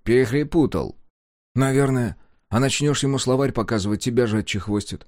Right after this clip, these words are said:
В словарях, говорит, язык мертвый, а у меня живой». Вернулась барменша.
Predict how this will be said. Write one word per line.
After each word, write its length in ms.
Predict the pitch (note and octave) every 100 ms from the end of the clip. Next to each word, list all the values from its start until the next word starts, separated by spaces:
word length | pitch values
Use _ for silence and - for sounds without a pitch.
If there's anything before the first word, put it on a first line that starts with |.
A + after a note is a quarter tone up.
| _ _ -
В 60 |
словарях, 440 | C#3+ C3+ C#3+ D#3+ C3+
говорит, 360 | B2+ B2+ B2+
язык 320 | C3 B2 C#3+ A#2
мертвый, 460 | A#2+ G#2+ G#2 G2+ _ -
а 120 | A#2+
у 40 | C#3
меня 300 | C#3 D3 C3+
живой». 440 | B2 A2+ A2 - _ _ _ _ _ _ _ _ _ F2
Вернулась 460 | B2 D3 G3 F3+
барменша. 580 | A2 G#2+ G#2+ G#2 -